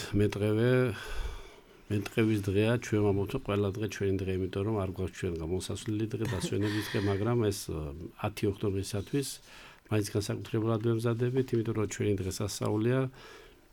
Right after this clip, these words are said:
ვფიქრობთ, არ დაგვრჩეს ყურადღების გარეშე ის მეტყევები, ვინც რომ შედარებით უკეთესად გამოიჩინეს თავი, წარმატებული არიან მიმდინარე წელს. ამიტომ დავისახეთ წინასწარ გეგმად, რომ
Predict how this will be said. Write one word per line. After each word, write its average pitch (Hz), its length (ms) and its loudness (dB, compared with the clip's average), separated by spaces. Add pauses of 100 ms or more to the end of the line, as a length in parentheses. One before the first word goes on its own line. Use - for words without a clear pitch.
(180)
ვფიქრობთ, 104 800 0
არ 95 400 0
დაგვრჩეს 101 400 -2
ყურადღების 95 560 -2
გარეშე 95 480 -2
ის 90 160 -4
მეტყევები, 95 480 0
ვინც 92 180 -2
რომ 90 180 -4 (120)
შედარებით 92 760 -2
უკეთესად 101 400 -6
გამოიჩინეს 98 640 -2
თავი, 98 300 -4
წარმატებული 95 800 -4 (340)
არიან 92 560 -2
მიმდინარე 95 580 2
წელს. 95 400 -4 (840)
ამიტომ 110 360 -2 (140)
დავისახეთ 117 560 0
წინასწარ 98 480 -2
გეგმად, 104 400 2
რომ 123 400 -2